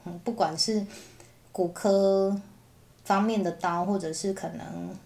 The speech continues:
内脏方面的刀，尽量多评估几个专业的意见。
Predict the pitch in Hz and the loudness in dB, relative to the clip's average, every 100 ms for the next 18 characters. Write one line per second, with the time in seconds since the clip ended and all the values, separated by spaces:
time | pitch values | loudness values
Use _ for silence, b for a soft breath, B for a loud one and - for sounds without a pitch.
0 | - - - _ - 214 190 180 185 175 | -20 -20 -20 _ -4 -2 -2 -2 -2 -2
1 | 170 165 180 160 160 156 160 160 165 B | -6 -6 -6 -8 -10 -12 -12 -12 -14 B
2 | B B B B B - - 247 247 233 | B B B B B -6 2 4 6 4
3 | 214 - 208 208 202 202 202 202 - - | 2 0 2 4 4 2 0 -2 -8 -10
4 | 190 180 185 196 196 190 170 160 160 - | -4 -4 0 0 0 -4 -10 -8 -6 0
5 | 175 190 202 156 165 190 - 190 | 0 2 0 -2 -6 -8 -4 -4